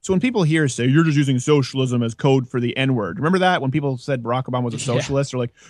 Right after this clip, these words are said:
Speaker 1: "You really just want to say the N-word." Well, now Bernie Sanders calls himself a European socialist.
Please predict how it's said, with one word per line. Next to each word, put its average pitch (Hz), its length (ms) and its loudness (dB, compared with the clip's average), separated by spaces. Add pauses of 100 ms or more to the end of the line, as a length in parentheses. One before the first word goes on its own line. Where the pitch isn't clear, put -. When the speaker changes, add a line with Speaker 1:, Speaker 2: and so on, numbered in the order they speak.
Speaker 1:
"You 165 120 4
really 185 220 8
just 139 100 0
want 156 120 2
to 139 60 0
say 151 80 0
the 135 140 0
N-word." 131 280 2
Well, 156 120 -4
now 240 240 2
Bernie 156 320 0
Sanders 147 300 0
calls 139 260 4
himself 123 340 0
a 120 60 -2
European 107 420 0
socialist. 95 640 -4